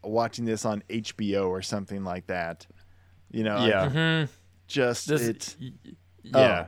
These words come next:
Speaker 1: I love it. Like, and
Speaker 2: This
Speaker 1: that's
Speaker 2: is
Speaker 1: why,
Speaker 2: definitely,
Speaker 1: like, I overlook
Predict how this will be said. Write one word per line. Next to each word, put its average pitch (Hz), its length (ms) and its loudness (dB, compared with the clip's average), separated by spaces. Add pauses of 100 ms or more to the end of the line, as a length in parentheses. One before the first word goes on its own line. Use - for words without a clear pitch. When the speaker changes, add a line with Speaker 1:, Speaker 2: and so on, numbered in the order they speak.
(100)
Speaker 1:
I 127 80 4
love 120 300 4
it. 76 200 -10
Like, 104 320 -10 (680)
and 139 140 2
Speaker 2:
This 165 60 10
Speaker 1:
that's 156 100 8
Speaker 2:
is 147 60 6
Speaker 1:
why, 139 180 10
Speaker 2:
definitely, 123 280 6
Speaker 1:
like, - 60 -6
I 135 240 2
overlook 135 520 4